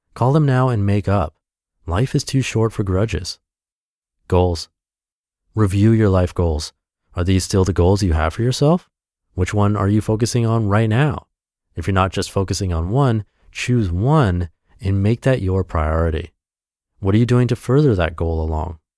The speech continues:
Put the next action item for that goal on your calendar or to-do list and get back on track. Clutter.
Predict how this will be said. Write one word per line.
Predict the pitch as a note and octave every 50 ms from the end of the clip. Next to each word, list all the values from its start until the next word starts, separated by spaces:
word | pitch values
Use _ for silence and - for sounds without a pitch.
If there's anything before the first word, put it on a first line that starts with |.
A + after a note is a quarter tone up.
| _ _ _ _ _
Put | - A2 -
the | A2+
next | G#2+ A2 A2 - -
action | A#2 B2 B2+ - - A#2
item | G#2 F#2+ F#2 G2 F#2+ F#2
for | - - A2+ A#2+
that | B2 A#2 A2
goal | G2 A#2+ C3+ C#3 B2 -
on | G#2 G2 G2+
your | F#2+ F2+
calendar | - - D#3+ F3 F#3 E3+ B2+ A2 G#2 G#2
or | G#2 G2 G2 F#2
to-do | - F#2 G2+ D3+ G3
list | F3+ B2+ G#2 G2+ - - - _ _ _ _ _ _ _
and | - F#2+ F2
get | G#2 A2
back | - G2+ G2+ G2+ -
on | E2+ E2
track. | D#2 - - D#2+ D2+ D2+ - - - _ _ _ _ _ _ _ _ _ _ _ _ _ _ _ _ _ _
Clutter. | - - G2 F#2+ F#2+ F#2 F2+ E2